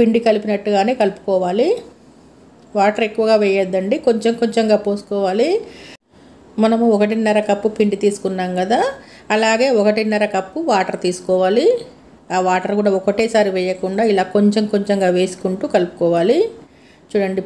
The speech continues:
పిండి కూడా చిక్కటి పాలలాగా తయారైంది కదా. ఇప్పుడు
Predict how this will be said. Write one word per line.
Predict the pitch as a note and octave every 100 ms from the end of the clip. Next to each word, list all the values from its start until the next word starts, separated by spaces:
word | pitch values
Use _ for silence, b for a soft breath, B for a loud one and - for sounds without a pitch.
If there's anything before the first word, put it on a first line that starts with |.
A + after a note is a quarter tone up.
| -
పిండి | G3 G3+ G3
కూడా | G#3+ G#3+
చిక్కటి | G#3+ - G#3 G3+
పాలలాగా | F3+ F3+ F#3 F#3 F#3+
తయారైంది | F#3 F3+ F3+ F3 F3+
కదా. | F#3 C4 B4 - B - _ - - - B3
ఇప్పుడు | A#3+